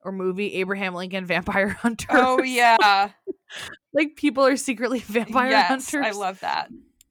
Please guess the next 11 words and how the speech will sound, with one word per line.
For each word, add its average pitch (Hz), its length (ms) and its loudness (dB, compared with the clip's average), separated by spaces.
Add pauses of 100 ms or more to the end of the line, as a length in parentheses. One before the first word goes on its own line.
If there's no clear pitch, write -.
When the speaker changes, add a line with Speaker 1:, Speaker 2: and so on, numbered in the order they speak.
(480)
Speaker 1:
<laughs> - 580 0 (240)
Um, 226 440 2 (360)
so 269 240 0
the 226 140 -6
belief 262 360 -4
in 330 120 -2
vampires, 233 640 -2
weirdly 262 680 -2
enough, 190 500 -2 (320)
grows 220 520 -6
significantly 196 920 -10